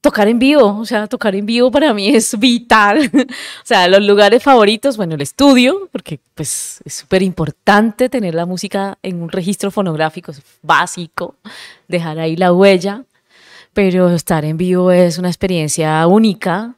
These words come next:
de encuentro, de energía,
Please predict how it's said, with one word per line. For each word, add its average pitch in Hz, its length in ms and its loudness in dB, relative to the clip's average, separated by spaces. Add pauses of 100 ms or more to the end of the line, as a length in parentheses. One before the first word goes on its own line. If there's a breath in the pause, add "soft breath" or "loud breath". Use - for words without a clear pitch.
(120)
de 175 120 -8
encuentro, 190 840 0
de 185 160 2
energía, 190 1080 0